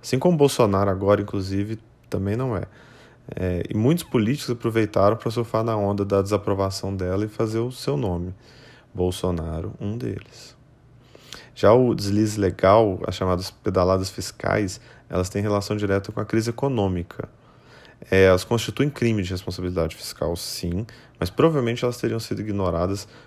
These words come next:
como já foram no passado, se não fosse os dois primeiros elementos, a perda do apoio popular e a perda do apoio político. Mas não, pra documentarista, pra Petra Costa, foi tudo uma conspiração,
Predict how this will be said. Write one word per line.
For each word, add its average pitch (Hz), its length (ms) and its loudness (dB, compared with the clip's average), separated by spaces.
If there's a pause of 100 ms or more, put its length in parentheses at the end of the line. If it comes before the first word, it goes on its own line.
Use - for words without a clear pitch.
(140)
como 151 280 2
já 101 100 -2
foram 92 260 -2
no 90 60 -4
passado, 87 580 -6 (320)
se - 160 -4
não 139 140 2
fosse 127 720 0 (120)
os 98 160 -4
dois 95 200 0
primeiros 104 340 -2
elementos, 107 500 -4
a - 40 -4
perda 92 400 -2
do 95 120 -6
apoio 87 240 -4
popular 117 640 0
e - 60 -6
a 156 80 -4
perda 98 360 -2
do 110 120 -4
apoio 95 300 -6
político. - 720 -10 (1500)
Mas 151 180 6
não, 90 180 4 (180)
pra 101 460 6 (280)
documentarista, 98 840 0
pra 90 180 0
Petra 92 320 -4
Costa, 92 360 0
foi 104 140 -4
tudo 147 220 -6
uma 147 100 0
conspiração, 101 800 -6